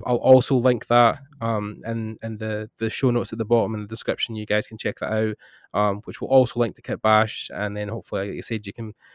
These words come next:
you can get the kit from the store. It will be free, um, as long as you make an account. And, and then, yeah, I'll leave Max's, uh, ArtStation links as well. And then, of course, if you guys, uh, wanna put any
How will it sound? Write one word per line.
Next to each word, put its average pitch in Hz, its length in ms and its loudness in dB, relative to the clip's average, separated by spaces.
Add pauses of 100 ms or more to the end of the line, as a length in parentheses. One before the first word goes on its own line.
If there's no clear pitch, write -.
(160)
you - 80 -6
can 120 100 -2
get 107 140 2
the - 40 -8
kit - 200 -2
from 104 200 -8
the 104 60 -6
store. 104 280 -2
It 85 80 -4
will 104 100 -4
be 104 100 -6
free, 107 400 -6 (420)
um, 98 280 -4
as 95 100 -12
long 107 100 -6
as 101 60 -10
you 107 60 -8
make 104 160 -10
an 101 60 -8
account. 104 360 -2
And, 104 140 -6
and 107 220 -4
then, 110 160 -4
yeah, 104 300 -2
I'll 110 140 0
leave 107 280 -2
Max's, 104 600 -6
uh, 101 280 -2 (120)
ArtStation 123 360 0
links 110 180 -4
as 110 140 -10
well. 135 300 6
And 113 120 -2
then, 110 80 -2
of 107 80 -6
course, - 360 -2 (480)
if - 160 -10
you 120 80 -6
guys, 107 600 2
uh, 101 180 -4
wanna 101 180 -6
put - 140 -8
any 107 220 -6